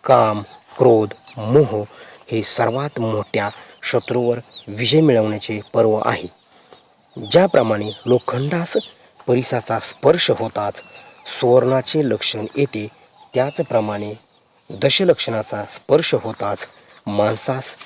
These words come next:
मोक्षप्राप्तीचा मार्ग सापडतो. हे दशलक्षण पर्व महान पर्व आहे.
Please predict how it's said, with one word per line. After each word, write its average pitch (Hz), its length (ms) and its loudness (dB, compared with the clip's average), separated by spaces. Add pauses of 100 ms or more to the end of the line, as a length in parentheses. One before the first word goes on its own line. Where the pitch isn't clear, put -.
(220)
मोक्षप्राप्तीचा 110 1040 2 (240)
मार्ग 113 380 -2
सापडतो. - 500 -10 (680)
हे - 360 -6 (280)
दशलक्षण 135 680 2 (140)
पर्व 107 340 2 (400)
महान 117 460 -2 (120)
पर्व 107 320 -4 (160)
आहे. 92 280 -4